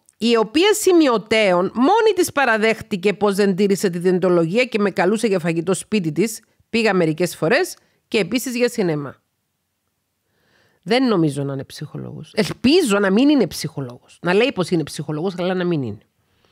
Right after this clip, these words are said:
Φέτος με πήρε τηλέφωνο, αλλά δεν το σήκωσα.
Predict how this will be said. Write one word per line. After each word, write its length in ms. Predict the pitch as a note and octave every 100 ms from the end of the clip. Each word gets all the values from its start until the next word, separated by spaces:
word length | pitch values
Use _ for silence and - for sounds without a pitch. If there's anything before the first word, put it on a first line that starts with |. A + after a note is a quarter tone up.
| _ _ _ _ - - - - _
Φέτος 380 | - E4 F4+ D4+
με 140 | A#3+
πήρε 260 | G#3 D4+ D#4
τηλέφωνο, 460 | G#3+ A3 D4 F#4
αλλά 180 | C#4+ A3
δεν 160 | G#3 F#3+
το 80 | D#3
σήκωσα. 560 | - - A#2+ - -